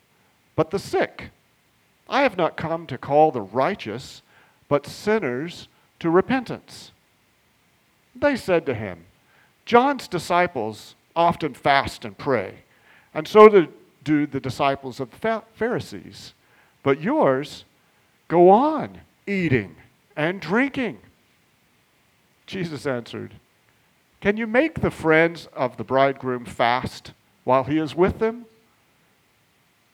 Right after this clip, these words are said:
But the time will come when the bridegroom will be taken from them, and in those days they will fast." And he told them this parable.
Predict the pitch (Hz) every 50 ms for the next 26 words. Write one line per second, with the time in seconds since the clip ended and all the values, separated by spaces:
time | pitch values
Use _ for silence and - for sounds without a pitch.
0 | _ - 165 165 - 160 - 185 190 190 185 170 165 190 190 190 - - 135 113
1 | 107 107 117 123 120 123 120 113 139 143 143 147 143 139 147 156 156 151 143 139
2 | 131 120 135 131 - - 165 208 214 - 143 113 107 - 110 101 98 107 98 95
3 | 104 107 120 _ _ _ _ _ _ _ _ _ _ _ _ 110 101 104 110 107
4 | 104 123 139 170 185 175 - - 175 175 180 180 185 185 180 - - - - _
5 | _ _ - 120 117 113 110 104 - - 101 85 69 - - - - - - -
6 | - _ _ _ _ _ _ _ _ _ _ _ _ _ _ _ _ 139 135 139
7 | 143 - - 190 220 208 - - 117 113 113 120 123 123 - - - - 139 131
8 | 117 101 98 - 85 85